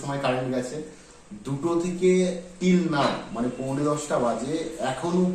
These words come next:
পর্যন্ত কারেন্ট আসেনি, কারেন্ট অফ। তো যাও, কারেন্ট অফ তো কি হয়েছে, কোনো ব্যাপার না। রাতের ডিনারটা সেরে নিই, ইমার্জেন্সি লাইট আছে।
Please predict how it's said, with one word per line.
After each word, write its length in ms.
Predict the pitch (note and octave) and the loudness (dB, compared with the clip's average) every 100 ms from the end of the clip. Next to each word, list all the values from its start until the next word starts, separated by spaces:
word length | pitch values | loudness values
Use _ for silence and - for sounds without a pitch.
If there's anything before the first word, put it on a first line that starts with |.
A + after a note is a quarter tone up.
| C#3+ | -2
পর্যন্ত 400 | C#3 C#3 D3+ D#3+ - | -6 -2 -2 -2 -2
কারেন্ট 300 | C3 A#2+ G2 | 0 0 -2
আসেনি, 260 | F2+ - - - - - - - - - - | -4 -8 -14 -16 -20 -20 -20 -20 -20 -20 0
কারেন্ট 400 | C3+ C3+ B2+ G2+ | 2 4 2 0
অফ। 220 | F#2 - - - - - | -6 -4 -2 -2 -4 -2
তো 120 | F3+ | 0
যাও, 340 | F3 E3+ E3+ E3+ - - - | 4 4 4 -2 -10 -18 -4
কারেন্ট 280 | - D3+ D#3 | 0 4 4
অফ 60 | |
তো 140 | D#3 F#3 - | 2 -2 -4
কি 120 | D#3 | 0
হয়েছে, 280 | E3 E3 F#3 | 0 0 -2
কোনো 200 | - D3 | -2 -2
ব্যাপার 360 | C3+ C3+ D3 D#3 | 0 0 0 0
না। 260 | F3+ - - - - | -2 -2 -8 -16 -4
রাতের 320 | A#2 C3+ B2 | -2 0 -2
ডিনারটা 400 | B2+ C#3 C#3+ D#3 | 0 0 0 -2
সেরে 200 | D#3 D3+ | -2 -2
নিই, 180 | D#3 B2+ - | -2 -4 -4
ইমার্জেন্সি 480 | B2+ B2 B2 B2+ C3+ | 0 0 0 -2 -2
লাইট 260 | C3 C3+ D3 | 0 0 -2
আছে। 260 | C#3 G3 | -2 -4